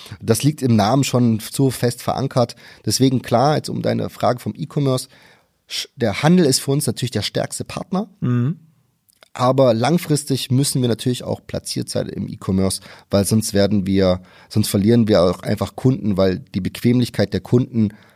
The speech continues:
Speaker 1: hat schon extrem zugenommen.
Speaker 2: Okay, bisher ist euer E-Commerce-Bereich,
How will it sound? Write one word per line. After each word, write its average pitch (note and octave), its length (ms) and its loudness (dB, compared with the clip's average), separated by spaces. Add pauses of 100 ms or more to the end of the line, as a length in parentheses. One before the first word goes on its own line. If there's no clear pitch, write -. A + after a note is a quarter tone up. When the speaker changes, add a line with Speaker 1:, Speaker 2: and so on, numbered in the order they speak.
Speaker 1:
hat - 340 -4
schon G#2 180 0
extrem - 440 -8
zugenommen. - 480 -10 (260)
Speaker 2:
Okay, A#2+ 260 2
bisher B2+ 320 2
ist F#3 120 -2
euer D#3 240 2
E-Commerce-Bereich, C3+ 1300 0